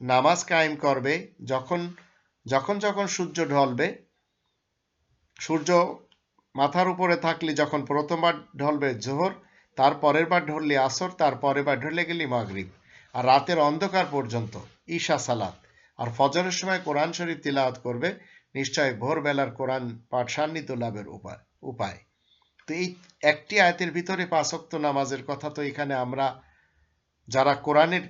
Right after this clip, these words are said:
গ্রামার, কোরআনের নিজস্ব গ্রামার যারা আমরা বুঝি, তারা দাল কোন এক বচন, দুলুক হচ্ছে বহু বচন, আর বহু বচন হতে হলে আপনাকে তিনের অধিক হতে হবে।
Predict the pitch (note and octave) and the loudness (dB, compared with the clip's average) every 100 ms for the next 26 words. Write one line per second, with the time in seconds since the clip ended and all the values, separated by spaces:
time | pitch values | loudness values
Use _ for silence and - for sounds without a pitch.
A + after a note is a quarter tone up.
0 | - A2 G2+ C#3+ F3+ F#3 A2+ F#2 - C#3 | -12 -8 4 8 8 6 2 -2 0 4
1 | E3 G#3 G#3 F#3 F3+ F3 F3+ D3 D#3 D3+ | 4 4 0 0 0 -2 -2 2 4 4
2 | C#3+ B2 C3+ B2+ B2 A#2 A2 D3 D#3+ F#3+ | 2 0 0 0 0 -2 -4 -6 -6 -6
3 | - _ _ _ _ C3+ C3+ C3 C3 G2+ | -10 _ _ _ _ 2 4 4 0 -12
4 | G2+ C#3 F3+ G3 - F#3 F3+ E3+ D3 C3+ | 0 4 4 0 -2 0 0 -2 0 0
5 | B2+ D3+ D3+ F#3 F#3+ - G2+ C3+ D3+ E3+ | 0 -2 -2 -4 -6 -12 -8 -4 2 2
6 | D#3+ D#3 D3+ C#3+ A#2+ C#3 D#3 E3+ F#3 G3+ | 2 -2 -6 -4 -4 -2 -2 -4 -4 -6
7 | - _ _ _ _ _ _ _ _ _ | -8 _ _ _ _ _ _ _ _ _
8 | _ B2 A#2 C#3 G3 G3+ G3+ G3 G3 F#3+ | _ -6 0 2 4 4 2 0 -2 -6
9 | - _ _ _ _ _ _ E3+ F3+ F#3+ | -14 _ _ _ _ _ _ -2 4 4
10 | F#3 F#3+ F3 - F3 F3+ F3 E3+ E3 D#3+ | 6 6 6 4 -2 -2 -2 0 2 2
11 | D#3+ D#3+ D3 C#3 A#2+ G#2+ F2 | 2 0 -4 -2 -2 -2 -6